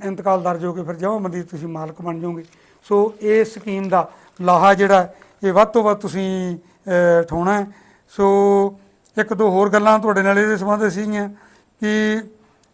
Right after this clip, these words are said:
ਅਹ, ਇਹਦੇ ਨਾਲ ਜਿਹੜਾ ਸਭ ਤੋਂ ਇਹਦਾ ਵੱਡਾ ਫਾਇਦਾ ਹੈ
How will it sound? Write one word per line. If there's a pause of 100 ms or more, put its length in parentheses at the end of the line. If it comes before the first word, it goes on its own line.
(920)
ਅਹ, (2000)
ਇਹਦੇ
ਨਾਲ (140)
ਜਿਹੜਾ
ਸਭ
ਤੋਂ
ਇਹਦਾ
ਵੱਡਾ
ਫਾਇਦਾ
ਹੈ